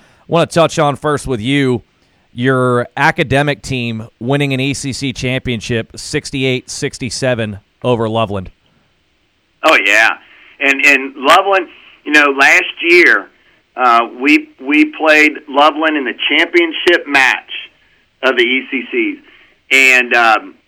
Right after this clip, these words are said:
Speaker 2: and, and just to put it bluntly, they smacked us pretty good. And, and they're, they are a very, very, very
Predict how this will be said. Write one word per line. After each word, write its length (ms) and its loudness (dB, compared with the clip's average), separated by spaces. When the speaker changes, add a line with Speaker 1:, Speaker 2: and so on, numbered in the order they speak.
Speaker 2:
and, 400 -2
and 320 -4
just 220 -8
to 100 -2
put 200 0
it 140 -2
bluntly, 600 0
they 140 2
smacked 360 0
us 100 -10
pretty 200 0
good. 380 0
And, 400 0
and 180 -4
they're, 440 2
they 180 2
are 180 2
a 260 -4
very, 400 4
very, 320 0
very 360 0